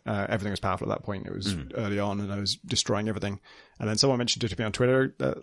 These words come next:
Speaker 1: uh, more recently, said, "Oh, have you tried that singularity thing? 'Cause I find it just destroys bosses." Um, and I thought, "Hmm, I should go back to that 'cause I do have two of them." <laughs> And,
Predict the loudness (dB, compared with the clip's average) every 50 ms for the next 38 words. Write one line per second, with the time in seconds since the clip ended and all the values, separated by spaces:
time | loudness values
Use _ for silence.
0 | -10 -10 -4 -2 0 0 0 0 2 2 2 2 2 2 2 2 2 2 2 4
1 | 4 6 6 6 6 6 6 6 6 6 4 2 0 _ 0 2 4 4 6 6
2 | 6 4 4 2 0 -4 -4 -4 -4 -4 -2 0 0 -2 0 0 -2 -2 -2 0
3 | 0 0 0 0 0 0 0 0 -2 -2 -2 -2 -2 0 0 -2 -4 -6 -10 -12
4 | -16 -20 -20 -20 _ _ _ -8 -4 -2 -2 -2 -2 -4 -4 -6 -8 -10 -12 -20
5 | -18 -10 -6 -4 -4 -2 -2 -2 -2 0 0 0 0 -2 -6 -10 -6 -2 0 0
6 | 0 0 0 0 2 4 4 4 4 2 0 0 0 -2 -4 -6 -4 -2 0 2
7 | 2 2 2 0 0 4 4 4 4 4 0 0 2 2 4 6 6 6 6 8
8 | 6 6 6 4 2 0 -2 -18 -20 -14 -4 2 4 6 6 6 6 6 6 4
9 | 4 2